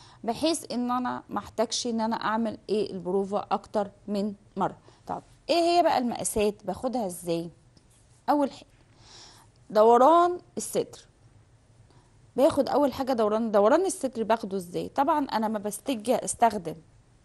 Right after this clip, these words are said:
ال-، ال-، ما باجي استخدم اخذ المقاسات بستعمل شريط القياس، بستعمل شريط القياس زي ما احنا شايفين كده. دي المازوره،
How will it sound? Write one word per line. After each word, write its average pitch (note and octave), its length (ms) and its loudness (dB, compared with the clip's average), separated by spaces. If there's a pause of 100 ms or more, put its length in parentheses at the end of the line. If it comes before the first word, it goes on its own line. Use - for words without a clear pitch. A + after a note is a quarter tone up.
(260)
ال-، F#3+ 420 -4
ال-، D#3+ 720 -10 (1000)
ما G#3+ 120 -2
باجي A3+ 400 0
استخدم G#3 520 -2 (680)
اخذ B3+ 220 2
المقاسات A3 480 -2
بستعمل B3+ 760 0
شريط A3+ 520 -4 (180)
القياس، - 600 -8
بستعمل G#3 440 -2
شريط G#3+ 380 -6
القياس - 240 -12
زي G3 180 -2
ما D4+ 80 2
احنا D4 160 -2
شايفين B3 360 -4
كده. C#4+ 320 -2 (340)
دي B3+ 360 -2
المازوره، G3+ 600 -2